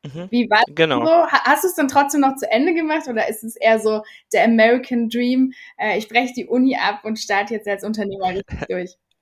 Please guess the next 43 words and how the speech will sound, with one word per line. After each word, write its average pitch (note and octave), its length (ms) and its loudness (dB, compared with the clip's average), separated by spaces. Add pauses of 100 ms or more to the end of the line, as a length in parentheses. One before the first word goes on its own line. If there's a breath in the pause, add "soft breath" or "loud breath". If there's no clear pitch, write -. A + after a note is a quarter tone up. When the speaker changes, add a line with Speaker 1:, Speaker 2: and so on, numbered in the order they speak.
(540 loud breath)
Speaker 1:
Nee, C3+ 240 2
nee, C#3+ 180 4
auf C3 220 0
gar C#3 160 2
keinen B2+ 240 -4
Fall. C3+ 220 0
Ich - 100 -10
hab - 100 -12
das - 220 -6
zu C#3 100 -2
Ende D3+ 280 -2
gemacht, D3+ 580 -2
äh, B2 280 -2
klar, C3 400 -2
definitiv. C3+ 920 -6 (460 loud breath)
Ähm, B2 520 -2
und, A#2+ 520 -8
äh, A#2 220 -2 (180)
das - 180 -18
war, B2 220 6
das - 180 -12
war B2+ 120 0
mir A#2+ 200 -4
auf - 140 -8
jeden C3 180 -4
Fall B2 260 0
schon B2 360 -10
wichtig, C#3 500 -6 (340 loud breath)
ähm, A#2+ 320 0
war B2 140 6
aber B2+ 200 2
natürlich, B2+ 500 -6
kann C3+ 140 -10
man B2 140 -8
sich, A#2+ 240 -12
äh, A#2 220 -2 (180)
vorstellen, B2 720 -4
jetzt - 260 -12
nicht, - 280 -12
äh, A#2+ 240 -4
sehr, B2+ 580 4
sehr, A#2+ 600 -4
ähm, A#2 400 -8